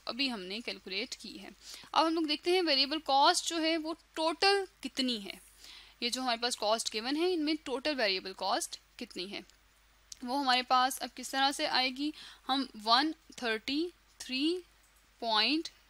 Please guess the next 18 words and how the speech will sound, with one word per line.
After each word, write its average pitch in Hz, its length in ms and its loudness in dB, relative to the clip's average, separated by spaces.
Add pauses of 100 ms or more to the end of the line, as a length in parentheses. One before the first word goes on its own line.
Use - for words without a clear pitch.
(120)
थ्री 302 380 0 (120)
थ्री 226 260 -8
को 233 320 -6 (560)
मल्टीप्लाई 330 640 6
करेंगे, 202 520 -2 (440)
यहाँ 233 180 -2
हम 220 80 -4 (100)
पॉइंट 202 280 -4
इसको 220 200 -12
यहाँ 220 300 -12
लिख 214 160 -14
देते 240 220 -8
हैं, 269 160 -6 (340)
इसको 302 200 0
मल्टीप्लाई 302 520 4
करेंगे 220 360 -2
हम 202 200 -8
लोग 294 200 -4